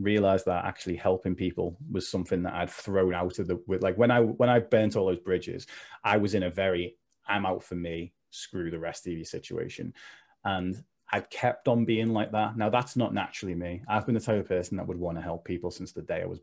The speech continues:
born, basically. Like, the, my mum will tell stories about me being like that when I was a kid.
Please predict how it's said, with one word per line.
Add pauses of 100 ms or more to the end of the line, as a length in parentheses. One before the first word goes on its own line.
born,
basically. (340)
Like, (200)
the,
my
mum
will
tell
stories
about
me
being
like
that
when
I
was
a
kid.